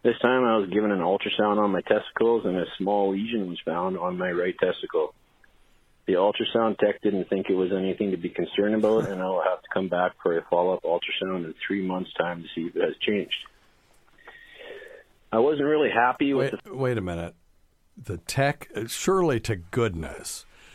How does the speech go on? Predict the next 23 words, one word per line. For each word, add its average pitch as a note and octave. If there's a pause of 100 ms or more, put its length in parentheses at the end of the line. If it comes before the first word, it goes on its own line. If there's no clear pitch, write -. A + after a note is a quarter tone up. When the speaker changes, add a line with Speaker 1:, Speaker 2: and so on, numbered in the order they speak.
(420)
Speaker 2:
it A2
was G2
the G2+
radiologist G2
that -
said D#2 (120)
that. D2+ (520)
And F#2
what G#2+
they G2+
would F2+
normally A2+
say A2+
is, F2+
"There F2
was F2
a E2+
thing A#2+
found G2+
here G2
where F2+
it's F2
indeterminate. A#2+